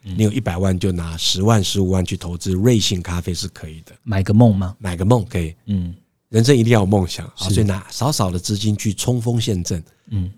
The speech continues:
Speaker 2: 这是可以的。
Speaker 1: 嗯。
Speaker 2: 但你若 all in，你只有一百万，你全部 all in 瑞幸咖啡，哇，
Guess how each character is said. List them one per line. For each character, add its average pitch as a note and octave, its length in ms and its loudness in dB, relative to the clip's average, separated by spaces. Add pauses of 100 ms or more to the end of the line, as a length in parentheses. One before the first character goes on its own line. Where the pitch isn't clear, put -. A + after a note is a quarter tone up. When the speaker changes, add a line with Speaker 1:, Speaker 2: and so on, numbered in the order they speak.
Speaker 2:
这 G2 120 -2
是 F#2+ 60 0
可 - 140 -8
以 D#2+ 120 -8
的。 - 80 -20 (260)
Speaker 1:
嗯。 G#2+ 100 -4
Speaker 2:
但 F3+ 100 4
你 C3+ 100 8
若 C3+ 180 8
all D3 200 8
in， C#3 140 4
你 G2 260 0 (340)
只 C3+ 120 4
有 C#3 100 8
一 C#3+ 60 4
百 F#2 200 0
万， G#2+ 180 4
你 F#2 100 2
全 G2+ 200 0
部 A2+ 100 4
all A2 260 2
in F#2+ 180 2 (480)
瑞 A2+ 120 2
幸 G2 220 2
咖 F2+ 200 -4
啡， F#2 160 -6 (120)
哇， - 300 -8